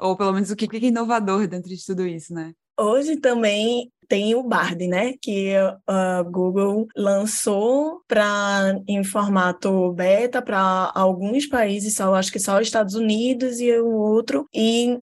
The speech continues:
Speaker 2: há umas duas semanas, mais ou menos, abriu pra cento e oitenta países usar. Aqui no Brasil ainda não tá disponível, mas tem países de língua portuguesa que tão, como Moçambique,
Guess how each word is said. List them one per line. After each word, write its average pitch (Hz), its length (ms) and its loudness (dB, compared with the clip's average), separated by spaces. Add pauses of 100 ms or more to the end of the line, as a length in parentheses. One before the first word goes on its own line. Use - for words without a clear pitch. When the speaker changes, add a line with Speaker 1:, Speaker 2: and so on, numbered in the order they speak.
Speaker 2:
há 196 120 2
umas 202 220 0
duas 240 240 2
semanas, 247 540 0
mais 240 180 -2
ou 240 80 2
menos, 226 760 0
abriu 220 320 0
pra 240 140 0
cento 233 300 0
e - 20 4
oitenta 226 300 0
países 208 880 0 (100)
usar. 240 460 0
Aqui 190 220 0
no 214 100 0
Brasil 226 480 4
ainda 202 240 -2
não 202 120 0
tá 196 120 2
disponível, 190 760 0
mas 214 300 0
tem 226 180 0
países 220 600 0
de 214 260 2
língua 196 240 0
portuguesa 196 540 -2
que 233 140 -6
tão, 214 360 0
como 233 240 0
Moçambique, 226 800 0